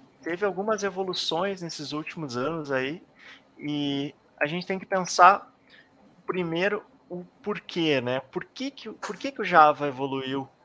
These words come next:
tanto? Por que tem tantas funcionalidades? Como eu falei, a cada seis meses ali a gente tem versão, a gente tem liberações de features novas.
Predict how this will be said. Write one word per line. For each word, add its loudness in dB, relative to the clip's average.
tanto? -2
Por -8
que -4
tem 0
tantas 2
funcionalidades? 4
Como -4
eu 0
falei, 2
a 2
cada 0
seis -4
meses -4
ali -2
a -2
gente -10
tem -6
versão, 0
a 2
gente -8
tem -8
liberações 0
de -6
features -10
novas. 2